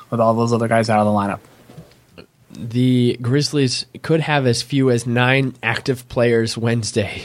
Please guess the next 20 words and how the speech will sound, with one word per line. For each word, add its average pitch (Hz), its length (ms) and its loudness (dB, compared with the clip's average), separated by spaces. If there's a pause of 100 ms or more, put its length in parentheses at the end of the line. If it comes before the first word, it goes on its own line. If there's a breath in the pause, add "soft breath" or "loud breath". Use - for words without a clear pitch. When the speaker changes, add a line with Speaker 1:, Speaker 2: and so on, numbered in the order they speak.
(100)
Speaker 2:
<laughs> - 120 -20
against 120 360 2
the 120 60 0
Timberwolves. 120 600 0
They 113 160 2
just 127 260 -2
recently 120 600 0 (520)
applied 127 540 0
for 120 380 2
a, 113 340 0 (380 loud breath)
um, 104 500 0
like, 104 160 -6
an - 80 -4
injury 120 640 0
waiver 123 640 0
to - 160 -2
bring 120 240 0
on 113 240 0
somebody 117 380 0
new, 123 320 2